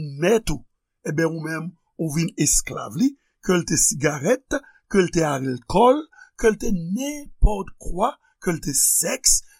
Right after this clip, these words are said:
ke l te manje, nenpòt sa ke li ye a, li vin domine ou, selon deux Pierre deux, vèsè diznèf, dezyèm pati, e ben ou vin tounen anba pouvwa, ou vin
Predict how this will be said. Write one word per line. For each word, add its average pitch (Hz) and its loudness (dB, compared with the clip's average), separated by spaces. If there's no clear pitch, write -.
ke 226 4
l 214 4
te - 8
manje, 170 0
nenpòt 294 0
sa - -8
ke 190 -6
li 156 -8
ye 135 -4
a, 220 -8
li 160 -4
vin 147 -6
domine 160 0
ou, 285 0
selon 165 2
deux 208 4
Pierre - 0
deux, 170 -4
vèsè 143 -2
diznèf, 190 -4
dezyèm 190 -8
pati, 254 -2
e 170 2
ben 170 0
ou 135 -6
vin 156 -4
tounen 156 -4
anba 147 -2
pouvwa, 185 0
ou 151 -10
vin 185 0